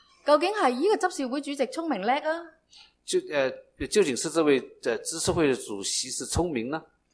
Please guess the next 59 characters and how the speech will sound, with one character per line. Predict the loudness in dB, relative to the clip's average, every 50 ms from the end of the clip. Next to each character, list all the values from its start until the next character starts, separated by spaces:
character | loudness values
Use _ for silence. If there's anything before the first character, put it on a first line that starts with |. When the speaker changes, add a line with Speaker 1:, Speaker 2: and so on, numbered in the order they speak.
| _ _ _
Speaker 1:
抑 | 0 2 10
或 | 10 10
係 | 10 10 8 4 4 6 6 4 2 2
呢 | 2 0 2
一 | 4 4 4 2 4
個 | 6 8 8 10 10 8 6
執 | 4 2 0 2
事 | 2 0
會 | 0 0 0
主 | 0 0
席 | 2 2 4
嘅 | 4 4
太 | 6 8 10 10 10
太 | 10 8 8 10 10 10
聰 | 8 8 8 8 10
明 | 8 8 4
呢？ | 4 2 2 0 -4 -16 _ -2
Speaker 2:
或 | 0 0 0
者 | 0
是 | -2 -6 -6 -2
这 | 0 4 4
位 | 4 4 2 0
执 | -8 -10 -8 -6
事 | -6 -2
会 | 2 2 2
的 | 2 0
主 | -4 -4 -10 -10 -8 -8 -6
席 | -6 -6 -6
的 | -8 -10 -4
太 | 0 0 0
太 | 2 0 -2
聪 | -2 -2 -6 -6
明 | -6 -8 -10
呢？ | -10 -14 _ _ _ _ _
Speaker 1:
其 | -12 -10 -6
實 | -6 -4
都 | -2 -2 -2
唔 | -2 -2
係。 | -4 -6 -8 -8 -10 _ _ _
Speaker 2:
其 | -8 -6 -6
实 | 0
都 | 2 2 2
不 | 2 0
是。 | -2 -2 -10 -12 -14 _ _ _ _
Speaker 1:
其 | -2 -2 -2
實 | 0 0
係 | 2 2 2 2 0
呢 | -2 -4 -4
兩 | 0 2 2 2 0 0
個 | -2 -2 -2
人 | 0 0 -2 -2 -4 -6
願 | -8 -10 -10 -10 -14
意 | -12 -12 -10 -10 -10 -12 -10
聽 | -4 -2 -2 -2 -2
聖 | -4 -2 -2 -2 -2 -2 -4
靈 | -4 -4 -6 -8
嘅 | -8 -8
引 | -8 -8 -8 -8 -6
導。 | -4 -6 -6 -6 -12 -20